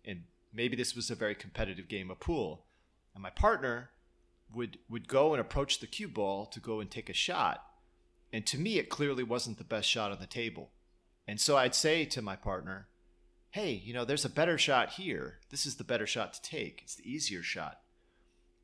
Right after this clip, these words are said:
And a hundred percent of the time, my partner would miss the shot. And I began to realize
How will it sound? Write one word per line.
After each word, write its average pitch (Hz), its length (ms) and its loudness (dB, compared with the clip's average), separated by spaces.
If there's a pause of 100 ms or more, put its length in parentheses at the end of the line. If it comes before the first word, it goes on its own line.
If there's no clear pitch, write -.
And 113 140 -4
a 120 40 -2
hundred 196 320 -2
percent 147 320 0
of 113 80 -4
the 107 60 -8
time, 101 400 -4
my 92 100 -8
partner 110 400 0
would 92 200 -10
miss 101 180 -8
the - 100 -12
shot. - 380 -2 (1600)
And 135 120 4
I - 100 6
began 143 380 2
to 113 80 -4
realize 104 640 2